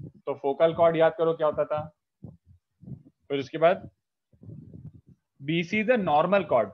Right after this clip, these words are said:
तो बी सी normal chord है, उसका मतलब क्या हुआ? B पे नॉर्मल बनाओ, है ना? नॉर्मल कॉर्ड मतलब normal at B,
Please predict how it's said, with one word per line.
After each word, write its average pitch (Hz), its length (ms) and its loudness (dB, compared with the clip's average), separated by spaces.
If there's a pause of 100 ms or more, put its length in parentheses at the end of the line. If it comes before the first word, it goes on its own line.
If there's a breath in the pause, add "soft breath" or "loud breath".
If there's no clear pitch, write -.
तो 127 80 -8
बी 131 220 -4
सी 202 180 -4
normal 185 340 0
chord 180 260 2
है, 190 60 2
उसका 190 200 0
मतलब 180 280 -2
क्या 180 160 0
हुआ? 185 260 -4 (3250)
B 156 380 -6 (100)
पे 196 460 -2 (1400)
नॉर्मल 160 520 0
बनाओ, 113 400 -2 (560)
है 127 60 -6
ना? 220 260 -6 (1040)
नॉर्मल 139 380 0
कॉर्ड 175 220 0
मतलब 170 380 -2
normal 147 380 0
at 151 180 -2
B, 113 160 -6